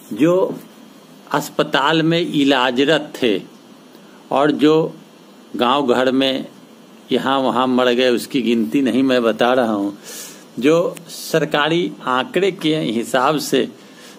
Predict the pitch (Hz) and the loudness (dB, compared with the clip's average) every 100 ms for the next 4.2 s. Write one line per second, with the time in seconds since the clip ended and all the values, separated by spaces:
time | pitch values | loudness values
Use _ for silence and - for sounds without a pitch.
0 | - - 107 120 135 151 151 151 160 180 | -20 -8 -2 0 2 2 2 2 0 -2
1 | 165 139 131 127 143 - 123 127 143 135 | -2 0 -2 0 -2 0 0 0 0 2
2 | 127 139 123 - - 117 120 117 90 - | 2 2 -2 -4 -2 0 2 0 -4 -8
3 | - - - - - - - 131 160 165 | -20 -20 -20 -20 -20 -10 0 0 0 -2
4 | 208 226 | -2 -2